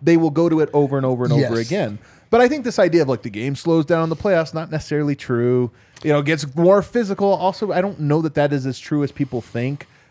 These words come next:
Speaker 1: I think those things get overstated. But Brooklyn Nets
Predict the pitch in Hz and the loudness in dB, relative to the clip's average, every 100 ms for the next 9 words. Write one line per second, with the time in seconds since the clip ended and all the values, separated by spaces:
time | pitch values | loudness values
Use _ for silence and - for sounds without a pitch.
0 | _ 156 160 165 147 147 160 147 139 131 | _ 0 0 2 0 0 -4 -4 -2 -2
1 | 123 - 135 139 143 143 _ _ _ 208 | -2 -4 -2 0 -2 -6 _ _ _ 4
2 | 180 131 - - _ _ _ _ _ 196 | 4 4 -2 -16 _ _ _ _ _ 2
3 | 277 311 226 175 170 - - | 4 2 0 0 -2 -6 -20